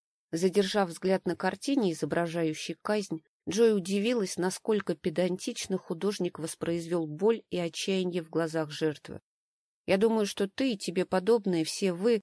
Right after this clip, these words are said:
просто отбросы общества. Люди с больными фантазиями, которые в детстве мочились в кровать и мучили животных». Остановившись перед дверью, архитектор не торопился потянуть за ручку.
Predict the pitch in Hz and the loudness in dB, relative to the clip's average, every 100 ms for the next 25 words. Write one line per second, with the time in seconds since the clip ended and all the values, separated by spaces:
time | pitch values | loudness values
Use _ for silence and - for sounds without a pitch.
0 | _ 196 214 - 160 143 156 165 - 156 | _ 0 0 2 0 2 0 -2 -2 -2
1 | 151 143 - - - - - _ _ _ | -2 -4 -10 -10 -12 -18 -18 _ _ _
2 | - 240 277 220 185 185 196 208 196 185 | 0 4 4 2 2 4 4 4 4 2
3 | 180 185 190 170 147 139 143 147 - - | 0 0 0 0 -2 -8 -6 -8 -12 -6
4 | 170 - 170 165 165 220 - 170 156 160 | -4 0 2 2 2 0 0 -4 -2 -2
5 | - 165 151 - - 165 175 202 - _ | -2 -2 -4 -6 -2 0 2 -2 -4 _
6 | 165 170 156 - 147 151 165 151 147 - | 0 0 0 -2 -4 -2 -4 -2 -4 -6
7 | 131 - _ _ _ _ _ _ - - | -10 -12 _ _ _ _ _ _ -8 -2
8 | 196 190 220 - 190 - 185 190 196 247 | 4 4 4 0 -6 -2 -2 0 0 -2
9 | 240 160 147 _ - - 214 202 269 - | -2 -4 -8 _ -6 -4 -4 -2 -2 0
10 | 202 190 185 190 190 220 220 - - 185 | 2 2 2 0 0 -2 -2 -4 -6 -6
11 | 185 180 175 180 180 160 - - - | -2 -2 -2 -2 -2 -4 -8 -18 -20